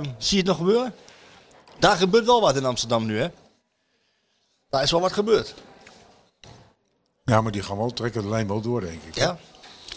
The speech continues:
Speaker 2: En, en
Speaker 1: Nou ja, wie
Speaker 2: ik weet niet wat er met Erik gaat gebeuren.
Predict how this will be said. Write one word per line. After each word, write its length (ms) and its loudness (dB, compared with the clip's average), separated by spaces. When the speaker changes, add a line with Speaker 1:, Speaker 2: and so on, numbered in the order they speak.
Speaker 2:
En, 260 0
en 340 -4
Speaker 1:
Nou 160 0
ja, 460 2
wie 200 -2
Speaker 2:
ik 100 -4
weet 120 2
niet 100 2
wat 100 2
er 60 -2
met 140 -2
Erik 260 0
gaat 200 -6
gebeuren. 480 -4